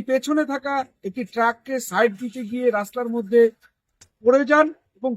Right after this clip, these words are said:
পেছন দিক থেকে আসা সেই ট্রাকটি তাকে পিষে দেয় এবং ঘটনাস্থলেই তার মৃত্যু হয় বলে আমরা স্থানীয় সূত্রে জানতে পারি। পুলিশ ঘটনাস্থলে গিয়ে দেহ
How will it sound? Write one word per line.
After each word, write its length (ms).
পেছন 260
দিক 200
থেকে 180
আসা 180
সেই 160
ট্রাকটি 380
তাকে 220
পিষে 360
দেয় 160
এবং 140
ঘটনাস্থলেই 720
তার 140
মৃত্যু 280
হয় 220
বলে 160
আমরা 220
স্থানীয় 360
সূত্রে 220
জানতে 280
পারি। 160
পুলিশ 260
ঘটনাস্থলে 580
গিয়ে 160
দেহ 120